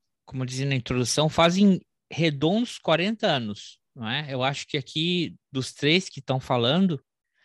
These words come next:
todos nós, é, vivemos esse momento com consciências diferentes.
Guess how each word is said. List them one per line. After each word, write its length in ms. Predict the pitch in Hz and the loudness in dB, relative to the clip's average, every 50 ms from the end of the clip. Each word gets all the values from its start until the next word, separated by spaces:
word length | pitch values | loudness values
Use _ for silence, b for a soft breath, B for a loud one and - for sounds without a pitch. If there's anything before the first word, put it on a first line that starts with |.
| b b b b b b b b b _ _ | b b b b b b b b b _ _
todos 340 | - 147 156 165 170 170 156 | 2 2 2 2 0 -2 -2
nós, 460 | 156 160 156 160 165 170 160 - - - | -2 0 2 2 2 2 0 -2 -6 -6
é, 300 | - 147 139 135 135 131 | -4 0 2 2 2 2
vivemos 880 | 127 135 147 147 135 139 151 175 175 170 143 117 - - - - _ _ _ _ _ _ _ _ _ | 0 -2 -4 -2 2 4 4 4 4 2 -2 -6 -10 -12 -14 -14 _ _ _ _ _ _ _ _ _
esse 480 | 120 127 123 - - - 127 120 120 117 120 | -4 -4 -2 -2 -2 -2 0 0 -2 -2 -4
momento 760 | 123 123 120 120 117 117 131 143 - - - 165 165 156 - _ _ _ _ _ _ _ _ _ _ _ _ _ | -4 -4 -2 0 0 0 0 -2 -4 -6 -8 -8 -8 -8 -10 _ _ _ _ _ _ _ _ _ _ _ _ _
com 500 | - - 143 143 151 151 151 147 139 120 - | -10 -6 -4 -2 0 0 0 0 -2 -4 -4
consciências 760 | - - 147 147 143 - - 156 156 160 151 - 170 160 147 | -2 0 0 0 0 -2 0 0 0 0 0 -2 -4 -4 -4
diferentes. 760 | 147 165 170 - 208 196 165 143 135 131 139 - - 113 | -6 -8 -2 0 0 0 0 0 -2 -4 -8 -10 -16 -20